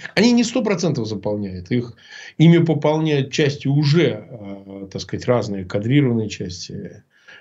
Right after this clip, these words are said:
из контрактников и так далее, которые без того уже находятся на передовой, но они практически везде. То есть они есть и, я не знаю, вот сейчас под Кременной бои идут,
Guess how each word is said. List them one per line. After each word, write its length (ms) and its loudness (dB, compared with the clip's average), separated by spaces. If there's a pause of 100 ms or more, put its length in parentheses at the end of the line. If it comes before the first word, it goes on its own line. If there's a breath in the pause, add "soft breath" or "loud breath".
(140 loud breath)
из 220 0
контрактников 760 0
и 60 -6
так 220 -2
далее, 260 2
которые 340 0
без 220 0
того 320 4
уже 240 0
находятся 540 -2
на 120 -2
передовой, 680 2 (340 loud breath)
но 200 6
они 180 4
практически 520 -2
везде. 480 0 (240)
То 80 -2
есть 220 -2
они 380 4
есть 440 2
и, 320 0
я 160 2
не 80 2
знаю, 160 2
вот 100 -4
сейчас 120 -4
под 180 -10
Кременной 440 4
бои 360 0
идут, 260 -2